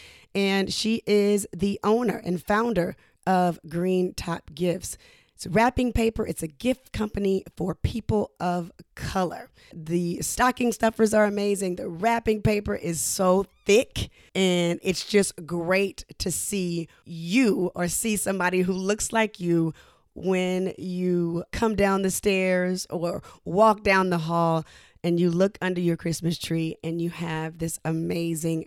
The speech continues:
wrapping paper. I am telling you, it is beautiful. So please log on to w w w dot green top gifts dot com. Your code is cool soror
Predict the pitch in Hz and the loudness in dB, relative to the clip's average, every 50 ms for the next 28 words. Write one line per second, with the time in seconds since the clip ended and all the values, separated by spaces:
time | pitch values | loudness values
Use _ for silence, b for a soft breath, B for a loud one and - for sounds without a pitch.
0 | _ - 165 160 156 170 170 165 - - 156 160 165 - 165 - 165 - - - | _ -10 -8 -8 -6 -6 -6 -6 -6 -6 -6 -6 -8 -10 -10 -10 -10 -12 -12 -14
1 | - - 165 165 165 160 180 180 - - 180 196 220 233 247 240 247 240 240 240 | -12 -10 -8 -6 -6 -6 -6 -6 -4 -2 0 0 0 2 2 2 4 4 4 2
2 | 233 b b b b b b _ _ 190 202 208 220 214 - - _ _ - 190 | 0 b b b b b b _ _ 4 4 4 4 2 -2 -10 _ _ 2 4
3 | 190 190 185 185 190 190 185 180 170 190 190 180 - _ _ _ _ _ _ _ | 6 6 6 4 4 4 2 2 2 2 0 0 -2 _ _ _ _ _ _ _
4 | - 151 196 190 175 165 165 190 208 208 190 180 180 - - 156 - - - - | -6 -2 -2 0 0 2 4 6 8 8 8 6 2 0 -4 -4 -4 -4 -2 0
5 | 180 175 170 190 226 240 233 233 226 208 202 196 185 - - 180 170 214 208 208 | 0 2 2 2 0 2 2 2 2 4 2 2 0 0 0 2 4 4 4 4
6 | 208 214 185 202 190 180 175 180 170 226 269 254 294 302 254 202 170 170 - - | 2 2 4 2 2 2 0 0 2 4 4 6 4 4 4 2 0 0 -2 -4
7 | 151 175 185 196 196 196 190 185 - - - - 165 160 - - - - - 180 | -4 0 2 4 4 4 2 2 0 -4 -6 -6 -4 -6 -6 -8 -6 -4 -2 -2
8 | 175 - - - - 170 160 - - - - 208 202 202 220 247 277 294 b b | -2 -4 -8 -6 -4 -4 -4 -4 -6 -6 -4 -2 -2 0 0 0 -2 -2 b b
9 | b b b b b b b - 202 214 214 208 - 240 240 254 269 285 302 302 | b b b b b b b 0 2 2 2 4 4 4 6 8 8 6 6 4
10 | - 214 214 208 - - - - 285 285 285 294 302 311 - - - - 277 285 | 4 2 2 2 0 -8 -2 0 2 4 4 4 4 2 2 0 -2 0 2 4
11 | 302 302 285 254 208 - - | 4 6 6 6 6 6 4